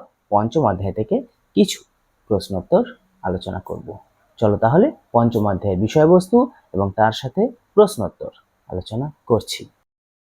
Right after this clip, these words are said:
আমরা পঞ্চম অধ্যায় অর্থাৎ কোনির যে বিষয়বস্তু নিয়ে আমরা আলোচনা করছিলাম, তার আজ পঞ্চম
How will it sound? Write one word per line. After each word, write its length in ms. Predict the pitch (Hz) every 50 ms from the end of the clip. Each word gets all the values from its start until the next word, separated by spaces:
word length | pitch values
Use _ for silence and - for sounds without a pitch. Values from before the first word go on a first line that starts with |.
| _ _ - - - - - _ _ _ _ - - - _
আমরা 360 | - 151 165 139 110 92 78 - - - - - - - _ _ - - - _ _ -
পঞ্চম 380 | 160 175 190 185 185 - 214 185 87 104
অধ্যায় 320 | 104 90 - - 98 92 92 82 110
অর্থাৎ 260 | 120 - - 180 180 - -
কোনির 360 | - 127 127 131 143 160 170 170 160
যে 120 | 151 175 175 143 117
বিষয়বস্তু 500 | 107 - - 165 170 151 139 - - -
নিয়ে 180 | 107 101 104 120
আমরা 220 | 127 113 107 107 127 127 113
আলোচনা 340 | 101 98 - - 113 120 139 - -
করছিলাম, 460 | 113 101 - - - 110 95 98 135 190 247 - _ _ _ _ _ _ _ _
তার 180 | - 110 104 101 - - 104
আজ 100 | 110 113 - - - _ _ _ _ _ _
পঞ্চম 380 | - 110 110 110 110 - 151 151